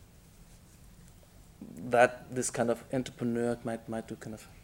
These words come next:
do bad things. If he does, he will lo-, he will lose his capital very, very quickly. So, um, these are the freedoms I believe in. Artistic freedom, yeah, of course, it's, it's part of freedom of speech, if you like, but also I don't wanna emphasize this.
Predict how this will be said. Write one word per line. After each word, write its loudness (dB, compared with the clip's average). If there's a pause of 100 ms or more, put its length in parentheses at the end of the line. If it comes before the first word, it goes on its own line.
(140)
do 2
bad -6
things. -6
If -6
he 0
does, 6
he -2
will 2
lo-, 2
he -4
will 0
lose 0
his -2
capital 0 (760)
very, 12
very 12
quickly. 4 (640)
So, 12
um, 12
these 8
are 12
the 8
freedoms 10
I 12
believe 8
in. 10
Artistic 4
freedom, 4 (260)
yeah, -4
of -10
course, -2
it's, -4
it's -6
part 0
of 0
freedom -2
of -2
speech, -4
if -8
you -2
like, 4
but 6
also 10
I 8
don't 12
wanna 12
emphasize 2
this. -10